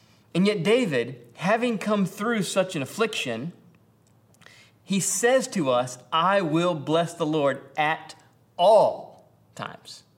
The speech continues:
Not just the good times, not just the times of rescue, at all times, in the afflictions. Not just the good times when praise is easy. Not just when all seems right with the world. Not just those times, but at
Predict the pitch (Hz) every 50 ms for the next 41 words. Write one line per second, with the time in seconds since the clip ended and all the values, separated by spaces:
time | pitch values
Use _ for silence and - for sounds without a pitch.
0 | _ _ _ _ _ _ _ _ _ - 147 165 214 226 233 214 226 240 202 190
1 | 185 - - - 104 - - 139 151 165 190 220 214 220 214 - 233 180 202 196
2 | 196 196 180 180 170 190 190 180 - - 135 - - 214 - - - - 214 202
3 | 214 - - 185 185 151 131 - - - 180 208 214 220 220 208 214 220 214 214
4 | - - 117 - - - - - _ _ _ _ _ - - - - 180 214 247
5 | 240 202 254 226 - - 226 185 208 240 202 - - 190 160 123 117 110 160 160
6 | 151 175 190 190 196 175 196 170 190 214 214 202 160 127 107 - - - - -
7 | - - - - - - - - - _ - 165 190 220 269 226 208 233 190 214
8 | 208 202 196 202 175 - - 220 208 196 147 143 135 143 160 185 208 214 214 175
9 | 156 - - 139 131 139 185 214 214 180 131 107 - - - - - _ _ _
10 | _ _ _ _ _ _ _ - - - 202 226 277 254 196 262 247 254 - 247
11 | 240 233 - 220 196 160 143 131 170 202 - - - 214 233 240 240 - - -